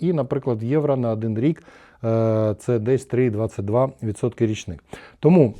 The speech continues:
е, тепер проговоримо, как би, деякі сценарії і деякі такі підводні камені цього ринку.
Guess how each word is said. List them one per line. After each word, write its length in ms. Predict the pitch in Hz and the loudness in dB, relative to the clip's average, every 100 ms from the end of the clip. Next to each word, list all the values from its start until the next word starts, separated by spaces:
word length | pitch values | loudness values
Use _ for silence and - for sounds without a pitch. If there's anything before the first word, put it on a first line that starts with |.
| - | -4
е, 480 | 120 120 117 117 | 0 2 4 2
тепер 360 | 113 131 180 175 | 0 0 0 2
проговоримо, 600 | 139 117 139 131 113 110 | 0 0 2 2 2 -2
как 200 | 107 104 | -4 -4
би, 320 | 104 110 107 | -2 0 0
деякі 360 | 107 120 110 120 | 2 2 2 -2
сценарії 760 | - 165 240 233 185 139 139 | -4 -4 -2 2 2 2 0
і 40 | 160 | 2
деякі 400 | 127 151 123 120 | 4 2 2 -2
такі 280 | 110 120 | -4 -4
підводні 500 | 110 135 117 117 107 | -2 -2 0 0 0
камені 400 | 117 139 117 107 | 2 2 2 -4
цього 420 | 101 113 104 107 104 | -4 -4 -2 -2 -2
ринку. 360 | 107 82 - | -4 -4 -14